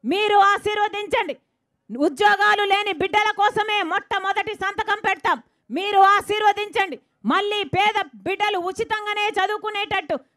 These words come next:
ఫీజు రీయింబర్స్‌మెంట్ అయినా, పేదవాడు కూడా మళ్ళీ కార్పొరేట్ ఆసుపత్రికి వెళ్ళి ఉచితంగానే వైద్యం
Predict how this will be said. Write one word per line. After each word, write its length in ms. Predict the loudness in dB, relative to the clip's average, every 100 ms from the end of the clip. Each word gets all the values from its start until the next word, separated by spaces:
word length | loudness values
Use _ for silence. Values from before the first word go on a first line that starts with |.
| _
ఫీజు 300 | -4 -2 -2
రీయింబర్స్‌మెంట్ 760 | -4 -4 -4 -2 -2 -4 -8 -4
అయినా, 280 | -4 -2 -6 -8 _ -2
పేదవాడు 580 | 2 2 2 4 4 2
కూడా 280 | 0 2 2
మళ్ళీ 340 | 0 -4 -4
కార్పొరేట్ 580 | -4 2 2 2 0 0
ఆసుపత్రికి 580 | -2 -2 -2 -2 -4 -2
వెళ్ళి 220 | -2 -2
ఉచితంగానే 760 | -4 -2 -4 -2 -4 -2 0 2
వైద్యం 460 | 2 -2 -2 -4